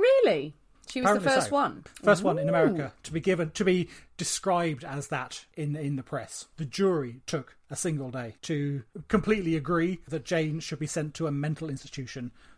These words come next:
Speaker 2: for the rest of her life. The Boston Globe says that she was the greatest criminal in the country.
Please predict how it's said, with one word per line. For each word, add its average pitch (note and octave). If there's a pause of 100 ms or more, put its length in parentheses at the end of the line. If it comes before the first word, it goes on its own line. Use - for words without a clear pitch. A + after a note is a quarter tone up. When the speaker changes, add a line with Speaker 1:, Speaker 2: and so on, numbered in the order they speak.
Speaker 2:
for -
the C#3+
rest C#3+
of B2+
her C#3
life. B2 (400)
The E3
Boston F#3
Globe D#3
says D#3
that F3
she F#3
was D#3+
the -
greatest D#3+
criminal D3
in D3
the C#3+
country. C#3+